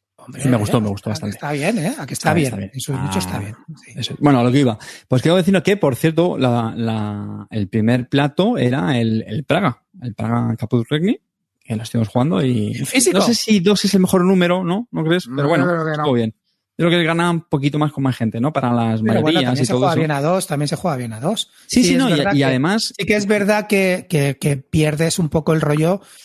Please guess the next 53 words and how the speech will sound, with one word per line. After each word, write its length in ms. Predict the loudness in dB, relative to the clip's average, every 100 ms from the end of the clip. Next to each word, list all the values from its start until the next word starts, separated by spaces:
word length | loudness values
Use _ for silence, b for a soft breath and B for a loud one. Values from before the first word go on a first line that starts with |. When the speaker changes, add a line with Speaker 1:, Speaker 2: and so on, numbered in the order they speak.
| B
Speaker 1:
de 120 | 0
ir 120 | 2
al 120 | 2 2
Speaker 2:
Mm. 40 |
Speaker 1:
tablero 420 | 0 0 0 0
con, 260 | 0 0 0
con 220 | 0 0 0
las 160 | -2
piezas, 480 | -2 -2 0 -2 -4
que 100 | -8
es 100 | -6
muy 120 | -4
importante, 640 | -4 -6 -6 -4 -2 -4 -8 _ _ -14
para, 240 | -8 -6
para 140 | -2
Speaker 2:
Sí. 120 | 2 2
Speaker 1:
rascar 500 | 0 -2 -2 -2 -6 _
y 100 | -8
cerrar 260 | -4 -2 2
Speaker 3:
De 100 | 2
Speaker 1:
el 40 |
Speaker 3:
hecho, 140 | 2 0
Speaker 1:
mercado. 320 | 0 2 2
Speaker 3:
no, 100 | 2
y 160 | 2 2
que 140 | 2
creo 200 | 2 2
que 100 | 2
a 120 | 0
cuatro, 840 | 2 2 2 2 2 2 0 -2 _ _ _ _ _
eh, 220 | -12 -10
está 160 | -10 -8
mucho 220 | -6 -2
más 100 | -2
guapo, 260 | 0 0 -2
tío, 160 | 0 -2
el 60 |
tema 180 | 0 0
de 80 | 0
selección 320 | -2 -2 -2
de 60 | -2
acciones 260 | 0 0
de 60 | 2
la 100 | 0
rueda, 260 | 2 2 2
va 120 | 2
mucho 260 | 0 2
más 140 | 0 0
pillado 340 | 2 2 2
Speaker 1:
Sí, 60 | 2
Speaker 3:
ahí, 60 | 0
Speaker 1:
claro. 140 |
Speaker 3:
¿eh? 40 | 0